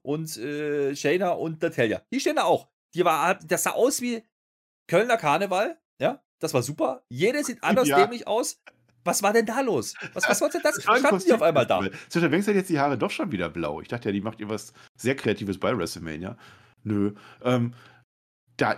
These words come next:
Speaker 2: also die, die steht, das war so eine Kostümparade, wirklich. Die da so, ne, ne, ne, da fehlt noch so der Nahalamarsch und so. <laughs> Die waren alle Naomi mit ihren Liebeskugeln und so.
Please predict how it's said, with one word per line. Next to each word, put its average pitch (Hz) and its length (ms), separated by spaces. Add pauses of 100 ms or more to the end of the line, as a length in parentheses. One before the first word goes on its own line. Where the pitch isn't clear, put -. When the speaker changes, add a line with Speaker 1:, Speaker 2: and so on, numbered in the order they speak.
(120)
Speaker 2:
also 117 200
die, 107 160
die 120 120
steht, 151 280
das 120 240
war 151 80
so 147 100
eine 135 80
Kostümparade, 92 600
wirklich. 160 180
Die 113 100
da 120 80
so, 107 120
ne, 226 120
ne, 202 200
ne, 202 240
da 151 100
fehlt 175 160
noch 147 80
so 135 100
der 113 120
Nahalamarsch 135 580
und 120 80
so. 113 120
<laughs> - 140
Die - 40
waren 131 200
alle 113 180
Naomi 104 360
mit 95 160
ihren 92 120
Liebeskugeln 117 580
und 101 100
so. 98 200